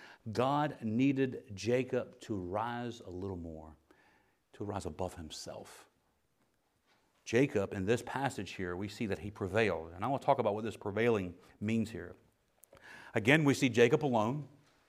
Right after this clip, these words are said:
Great things happen <laughs> when you're alone with God. Jacob is alone with God, and while God was certainly present at Bethel, you remember that, and he dreamed a dream, this time was a little different.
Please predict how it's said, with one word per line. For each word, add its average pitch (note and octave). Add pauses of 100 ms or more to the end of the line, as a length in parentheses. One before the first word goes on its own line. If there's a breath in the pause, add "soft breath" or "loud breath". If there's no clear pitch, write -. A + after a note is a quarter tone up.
(460)
Great B2
things A#2+
happen A2
<laughs> G#2
when D3
you're A2+
alone A2
with F#2+
God. G2 (640 soft breath)
Jacob C#3+
is B2
alone C3+
with C3+
God, A#2 (340 loud breath)
and B2+
while C#3+
God D3
was D3+
certainly E3
present F3
at B2
Bethel, D#3
you D3+
remember C3+
that, C#3
and C#3
he A#2+
dreamed C3
a B2
dream, C3 (1600 soft breath)
this D3+
time G#3
was D#3
a C#3+
little D3+
different. D3